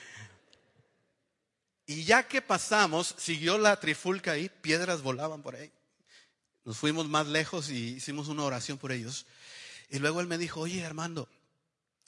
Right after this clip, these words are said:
¿tú te diste cuenta de qué?".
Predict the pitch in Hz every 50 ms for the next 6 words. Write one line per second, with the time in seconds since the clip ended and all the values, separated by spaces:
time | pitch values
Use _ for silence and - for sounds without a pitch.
0 | _ _ _ _ _ _ _ _ _ _ _ _ _ _ _ _ _ _ - 151
1 | 170 180 202 208 208 202 202 - _ _ _ _ _ _ _ _ _ _ - 135
2 | 135 143 165 - - - 180 - - 123 120 120 139 - 226 214 - _ _ _
3 | _ _ _ _ _ _ _ _ _ _ _ _ - 113 - - 151 131 - -
4 | _